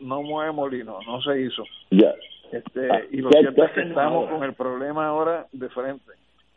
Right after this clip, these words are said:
Speaker 1: Y sí creo que se tienen que tomar las medidas cautelares o de excepción, si tú quieres plantearlas,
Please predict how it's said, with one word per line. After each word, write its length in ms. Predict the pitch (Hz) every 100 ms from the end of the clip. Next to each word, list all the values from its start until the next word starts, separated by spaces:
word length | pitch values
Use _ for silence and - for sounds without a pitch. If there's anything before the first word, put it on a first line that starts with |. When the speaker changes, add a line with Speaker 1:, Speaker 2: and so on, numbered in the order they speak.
| -
Speaker 1:
Y 160 | 131 113
sí 160 | 139 151
creo 400 | 160 156 170 165
que 100 | 151
se 160 | 131
tienen 320 | - 135 143 147
que 100 | 147
tomar 320 | 147 147 151
las 200 | 156 151
medidas 640 | 131 117 120 143 151 151 143 _ - -
cautelares 680 | 123 120 127 127 135 156
o 200 | 160 143
de 120 | 135
excepción, 480 | 123 123 117 131 156
si 120 | 170
tú 100 | 147
quieres 240 | 131 135 135
plantearlas, 640 | 135 127 131 127 147 123